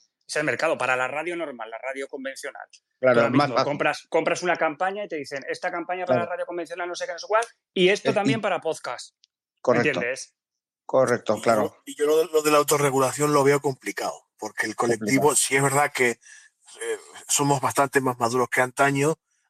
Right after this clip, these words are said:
Speaker 3: ha
Speaker 2: Ujú.
Speaker 3: crecido y ha evolucionado mucho para bien, pero para algunas cosas seguimos con unas guerras cainitas que no es,
Speaker 2: Ya.
Speaker 3: no es tema de, de esta noche, pero habría que hablar de ese, de ese tema también.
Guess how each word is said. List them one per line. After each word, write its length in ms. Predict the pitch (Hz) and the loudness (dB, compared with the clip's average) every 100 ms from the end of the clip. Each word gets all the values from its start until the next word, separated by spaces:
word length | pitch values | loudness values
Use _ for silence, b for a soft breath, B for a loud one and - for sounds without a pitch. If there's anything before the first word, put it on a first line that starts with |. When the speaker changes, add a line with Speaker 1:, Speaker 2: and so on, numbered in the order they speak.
| _ | _
Speaker 3:
ha 120 | 113 | 0
Speaker 2:
Ujú. 120 | 117 | 2
Speaker 3:
crecido 460 | 127 131 143 135 123 | 2 4 4 2 2
y 80 | 113 | 0
ha 200 | 113 113 | 0 2
evolucionado 460 | 127 123 123 127 120 | 2 2 2 0 0
mucho 380 | 131 143 - | 0 0 -2
para 220 | 113 104 104 | -2 -2 2
bien, 320 | 131 147 170 b b b b _ _ - | 2 2 0 b b b b _ _ 0
pero 180 | 135 113 | 2 2
para 160 | 107 | -4
algunas 280 | 104 113 120 | -2 -2 -2
cosas 280 | - 110 120 | 0 0 0
seguimos 440 | - 113 117 123 - | -2 -2 -2 -2 0
con 160 | 120 | -2
unas 240 | 117 120 113 _ _ _ _ - - | 0 -2 -4 _ _ _ _ -14 -2
guerras 420 | 123 135 127 131 | 2 4 4 2
cainitas 880 | - 127 127 131 135 - 139 165 - B B _ - | 2 4 4 2 2 2 2 2 -8 B B _ -2
que 120 | 123 | -2
no 100 | 113 | 0
es, 120 | 120 | -2
Speaker 2:
Ya. 220 | 113 110 104 | 0 -2 -2
Speaker 3:
no 120 | 123 | -4
es 100 | 127 | -2
tema 280 | 147 139 131 | 0 4 4
de, 140 | 127 | 2
de 80 | 123 | 0
esta 200 | 131 131 | -2 0
noche, 400 | 135 139 160 180 b b b _ _ | 2 2 2 0 b b b _ _
pero 280 | 147 135 113 | 2 2 2
habría 260 | 110 131 | 4 4
que 80 | 139 | 4
hablar 180 | 139 131 | 4 2
de 80 | 127 | 0
ese, 280 | 117 127 123 | 0 0 0
de 80 | |
ese 120 | 113 - | -2 -2
tema 200 | 135 127 | 0 0
también. 440 | - 117 165 139 | -2 2 2 2